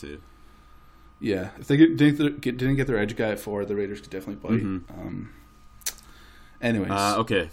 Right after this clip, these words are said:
Speaker 2: Uh,
Speaker 1: Vikings on the clock.
Speaker 2: yeah, they're, they're pumped <laughs> that Dillard and Cody Ford are still available. Uh, I'll, I'll take Andre Dillard.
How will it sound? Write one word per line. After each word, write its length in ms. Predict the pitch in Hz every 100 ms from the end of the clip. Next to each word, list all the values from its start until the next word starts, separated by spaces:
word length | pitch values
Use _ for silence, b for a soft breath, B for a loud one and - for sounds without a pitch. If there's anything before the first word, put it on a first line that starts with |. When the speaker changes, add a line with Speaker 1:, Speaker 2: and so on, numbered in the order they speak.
| -
Speaker 2:
Uh, 60 |
Speaker 1:
Vikings 360 | 127 120 107 95
on 140 | 85
the 60 | 82
clock. 400 | - 52 - - - - -
Speaker 2:
yeah, 320 | - 127 120 107
they're, 200 | 120 135
they're 160 | 139
pumped 500 | 143 123 120 - -
<laughs> 100 | - -
that 80 |
Dillard 320 | - 113 117 107
and 120 | 104
Cody 180 | 110 107
Ford 220 | 117 101
are 40 |
still 200 | 95 104
available. 640 | 95 101 95 98 101 98 b b b b b -
Uh, 400 | 101 101 98 98
I'll, 180 | 127 135
I'll 80 | 143
take 200 | 143 127
Andre 220 | 107 101
Dillard. 320 | 95 95 95